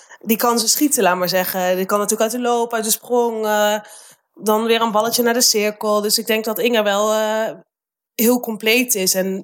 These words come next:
ik denk dat ze dat nog meer geworden is het laatste jaar, nu ze echt heel veel gespeeld heeft, ook bij Dortmund.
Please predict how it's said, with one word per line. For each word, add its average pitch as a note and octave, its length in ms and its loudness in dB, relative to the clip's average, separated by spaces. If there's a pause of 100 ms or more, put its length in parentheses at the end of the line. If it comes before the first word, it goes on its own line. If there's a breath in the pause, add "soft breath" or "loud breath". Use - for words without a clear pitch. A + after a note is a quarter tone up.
ik F#3+ 160 -12
denk G3+ 200 2
dat G#3 140 2
ze - 60 -2
dat G#3 160 -4
nog G#3+ 220 -4
meer G#3+ 240 2
geworden G#3+ 560 -2
is - 480 -2
het G#3 160 -8
laatste A3 400 0
jaar, G#3 380 2
nu F3+ 140 -4
ze F#3+ 120 0
echt F#3 400 0
heel G3 140 2
veel G3+ 180 0
gespeeld G#3 300 0
heeft, G#3 160 0
ook G#3 100 -6
bij G3+ 100 -2
Dortmund. F#3+ 560 -4